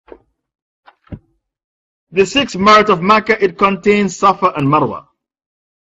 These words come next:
And when you go to perform Umrah or Hajj, it is fard to run between Safa and Marwa. So it contains Safa and Marwa. Allah spoke about Safa and Marwa in the Quran,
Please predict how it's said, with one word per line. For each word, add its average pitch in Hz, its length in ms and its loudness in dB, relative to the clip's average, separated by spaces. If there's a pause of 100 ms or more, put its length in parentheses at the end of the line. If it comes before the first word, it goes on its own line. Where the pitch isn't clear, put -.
(140)
And 165 180 -2
when 233 160 4
you 240 100 4
go 214 220 4
to 208 100 -4
perform 190 420 2
Umrah 180 400 0
or 160 200 2
Hajj, 180 380 -2
it 180 140 2
is 165 140 -2 (100)
fard 196 320 4 (320)
to 165 120 0
run 180 200 2
between 156 320 0
Safa 160 340 -2
and 127 180 -2
Marwa. 127 320 -2 (480)
So 160 240 0 (320)
it 160 140 -8
contains 190 760 0 (280)
Safa 147 540 0
and 117 120 -2
Marwa. 98 300 -6 (880)
Allah 220 320 6
spoke 226 320 2
about 190 260 2
Safa 220 280 0
and 175 140 -2
Marwa 208 420 2
in 190 100 -6
the 190 80 0
Quran, 208 560 0